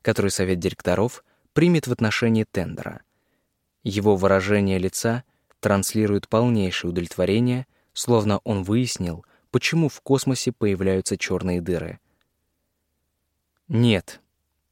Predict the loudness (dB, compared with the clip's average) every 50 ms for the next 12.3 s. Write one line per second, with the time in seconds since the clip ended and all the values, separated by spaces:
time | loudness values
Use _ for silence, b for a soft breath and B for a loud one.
0 | _ _ _ _ _ _ -2 0 2 2 4 4 2 2 2 4 4 4 6 4
1 | 4 4 2 0 0 0 0 2 2 2 2 2 0 0 0 0 0 0 0 2
2 | 0 0 0 0 -2 -4 -6 -4 -2 0 2 2 2 2 0 -2 0 0 0 0
3 | 2 0 0 0 2 0 0 0 -4 -8 -8 _ _ _ _ _ _ 0 2 2
4 | 4 4 2 2 2 2 4 4 2 2 0 0 0 2 2 4 4 4 2 2
5 | 0 0 2 2 2 2 0 -4 -8 b b b b -4 -4 -2 0 0 0 0
6 | -2 -4 -4 -4 -4 -2 0 0 -2 -2 -2 0 0 0 0 0 -4 -6 -4 -4
7 | -4 -4 -6 -8 _ _ -6 -4 0 2 2 2 2 0 -4 -6 -4 -2 0 0
8 | 0 0 2 2 2 2 2 -2 -6 -10 -14 _ b b b b b b b b
9 | 0 2 2 4 2 2 0 0 0 -2 -2 -2 -4 -4 -8 _ _ _ _ _
10 | 2 4 4 4 4 4 2 2 2 0 0 0 -2 -4 -2 -2 -2 -2 0 2
11 | 2 2 2 2 0 0 2 2 2 2 2 0 0 2 0 0 -2 -2 -2 0
12 | 0 0 -2 -4 -8 -12